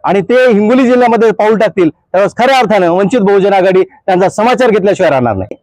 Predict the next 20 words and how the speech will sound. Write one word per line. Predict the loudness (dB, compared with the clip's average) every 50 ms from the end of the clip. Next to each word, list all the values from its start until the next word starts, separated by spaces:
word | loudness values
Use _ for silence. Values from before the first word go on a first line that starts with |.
| _ _ -4
जे | -2 0 0 -2 -2 -4 _
आ-, | -10 -10 -10 _ _ _ _ -6
आहेत | -2 0 0 0 -2 -4 -8 _ _ _ _ _ _ _ _ _ _ _ _ _ _ _ _ _ _ _ _ _ -2
ते | -2 0
मावळे | 0 0 0 2 2
आहेत, | 0 0 -2 -4 -10 _ _ -2 -2
जे | 0
गेले | 0 0 0 0 0
ते | 0 0 0
कावळे | 0 0 0 2 0
आहेत, | 0 0 0
एवढंच | 0 0 0 0 0
बोलू | 0 0 0
शकतो, | -2 -4 -4 -4 -2
याच्यावरही | -2 -2 -2 -2 0 -2 -2
काही | -2 -2 -2
बोलणार | 0 0 0 0 0 -2
नाही. | -2 -4 -6 -8 -14 -20 _ _ _ _ _ _ _ _ _ _ _ _ _ _ _ _ _ _ -8 -4
न्यूकमर्स, | -2 0 0 0 0 -2 -2 0 -2 -2 -4 -6 -10 -14 -16 -16 -20 -20 _ _ _ _ _ _ _ _ _ _ _ _ _ _ _ _ _ _ _ _ _ _ _ _ _ _ _ _
अ, | -6 -4 -2 0 0 0 -2